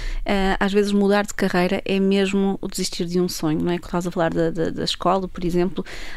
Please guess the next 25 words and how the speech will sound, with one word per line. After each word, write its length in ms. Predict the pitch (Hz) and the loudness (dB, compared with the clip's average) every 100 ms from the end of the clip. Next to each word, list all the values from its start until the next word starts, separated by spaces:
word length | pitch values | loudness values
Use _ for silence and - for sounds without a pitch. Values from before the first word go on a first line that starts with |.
| - | 0
nós, 340 | 190 180 180 - | 2 2 0 -2
é 80 | |
provável 440 | 185 190 196 196 196 | 0 4 4 4 0
que 240 | - 196 | 0 -2
passemos 460 | - 196 - 175 180 | 0 -2 0 0 2
muito 300 | 185 180 - | 2 0 0
tempo 240 | 180 175 | 0 0
a 20 | |
estudar 420 | 175 - 180 180 170 | -2 0 2 2 2
e 40 | |
a 20 | |
investir 480 | 175 170 - 190 170 - - | 2 0 0 0 0 -2 2
todas 340 | 196 175 165 | 4 4 2
as 140 | 170 | 0
fichas 300 | - 175 175 | 0 -2 0
numa 160 | 175 175 | 2 2
profissão 500 | 165 - 165 175 170 - - - | 0 -2 0 2 0 -2 -14 -6
e 80 | 180 | -4
que 300 | - - 185 | -2 0 2
às 160 | 165 170 | 4 4
vezes, 340 | 175 165 - - | 2 2 -2 -6
eh, 80 | - | -4
seja 240 | 185 175 | -2 -4
preciso 340 | - - 160 | -2 -2 0
mudar, 360 | 185 165 160 | 2 4 2